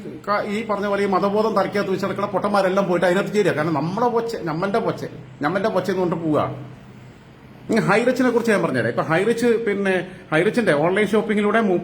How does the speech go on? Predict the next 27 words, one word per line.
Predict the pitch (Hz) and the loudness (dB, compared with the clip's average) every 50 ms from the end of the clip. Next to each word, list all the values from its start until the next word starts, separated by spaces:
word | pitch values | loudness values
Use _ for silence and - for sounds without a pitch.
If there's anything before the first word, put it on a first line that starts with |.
| - - | -4 -4
മൂവായിരത്തി | 156 160 180 196 208 214 226 240 | -2 0 2 2 2 2 2 2
ഒരുന്നൂറ്റി | 214 190 196 214 208 208 | 0 2 0 0 -2 0
നാപ്പത്തി | 196 180 180 185 - 190 - 214 | 2 2 2 2 -2 -4 -2 0
ഒന്ന് | 202 185 202 202 208 226 | 0 0 2 0 0 0
കോടിയാണ് | 202 - 190 190 208 214 220 220 214 208 | 0 0 2 2 4 4 4 2 2 2
അവർ | 208 202 208 | 2 2 2
തട്ടിയെടുത്തത്. | 196 190 190 196 175 156 - 135 104 90 - - - - - - - - - - - - - - - - - - - - - - | 0 0 0 -2 -2 -2 -2 -2 -4 -4 -8 -14 -18 -20 -20 -20 -20 -20 -20 -20 -20 -20 -20 -20 -20 -20 -20 -20 -20 -20 -2 2
ഇത് | 170 185 233 - - - 196 | 4 4 4 4 0 -2 -2
തന്നെ | 202 233 | -2 -2
പണം | - - 170 180 208 220 214 | -2 -2 0 0 2 2 2
മുടക്കുന്ന | 208 202 208 202 208 196 208 220 | 2 0 0 -2 -2 0 2 2
എൺപത്തി | 196 175 190 196 214 226 226 226 - - 240 | 2 2 0 2 0 0 0 0 -2 0 0
എൺപത് | 226 202 202 202 240 226 | 0 0 2 0 0 0
എട്ട് | 226 - 202 - - 233 | 2 -2 -2 -2 -2 -2
ശതമാനം | - 220 202 202 208 202 208 214 | -2 -2 -2 0 0 0 0 -2
പേർക്കും | 202 190 196 190 185 196 214 214 202 - | 0 0 0 0 0 -2 -4 -6 -6 -6
മുടക്ക് | - 180 170 165 - - - - - 233 | -2 0 2 2 2 0 -4 -2 0 2
മുതൽ | 220 208 214 214 220 220 | 2 2 2 2 2 2
നഷ്ടപ്പെടുന്ന | 208 175 - 208 190 196 208 226 | 2 2 0 -2 -2 0 -2 0
ഒരു | 220 214 | 0 0
മണി | 214 233 | 0 0
ചെയിൻ | 233 233 247 247 233 | 2 2 2 2 4
കണിയാ. | 214 240 233 220 165 | 2 2 2 2 2
ഇത് | - 214 | 2 2
മണി | 214 214 214 226 | 0 0 0 0
ചെയിൻ | 226 254 247 233 | 2 2 2 4
പോലെയാ. | 240 233 208 160 123 92 - | 4 4 4 2 0 -2 -4